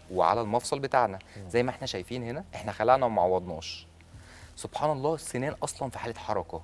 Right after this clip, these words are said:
Speaker 1: كل واحدة بتسند اللي جنبها، بتسند اللي قصادها. لما بنخلع فترة طويلة، بيبدأ السنان تميل عشان تقفل السبيس اللي ما بينها، تبدأ اللي قصادها تطول.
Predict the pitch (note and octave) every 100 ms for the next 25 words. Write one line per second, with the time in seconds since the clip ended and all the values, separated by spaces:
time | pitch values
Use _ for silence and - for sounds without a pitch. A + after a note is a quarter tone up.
0 | - A#2 B2 B2 - B2 A#2+ G#2 F#2 F#2+
1 | F#2 C#3 F3+ - - - - C3 C#3+ G#2+
2 | F#2+ F#2+ - E2 D#2 E2 - - - -
3 | F#2 G2+ G#2 A#2 C#3+ - D3 C#3 C3 C#3
4 | B2 G2 B2 F#3 - - - - E2+ G2+
5 | B2+ A2+ - - G#2+ A#2+ - G2+ A2+ D3
6 | F3+ - F#2 A2+ A#2 - A#2 - A#2+ D#2+
7 | - A2 B2 B2 C3 A2+ G#2+ - B2 B2+
8 | B2+ G#2 C3+ C#3 C#3 E3 - B2